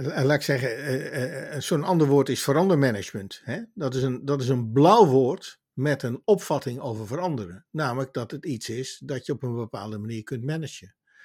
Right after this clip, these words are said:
En als je nu, zoals ik, <laughs> denkt dat dat niet kan, eh, heb je dus gelijk al in zo'n gesprek een,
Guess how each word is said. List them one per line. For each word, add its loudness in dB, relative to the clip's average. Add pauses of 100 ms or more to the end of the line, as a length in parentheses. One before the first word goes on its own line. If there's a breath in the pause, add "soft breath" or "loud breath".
(420 soft breath)
En 2
als 2
je 4
nu, 2
zoals 0
ik, -2 (200)
<laughs> -20
denkt 6 (240 soft breath)
dat 8
dat 4
niet 2
kan, 2 (560 soft breath)
eh, 4
heb 2
je 4
dus 2
gelijk 2
al 0
in 0
zo'n -2
gesprek -8
een, -6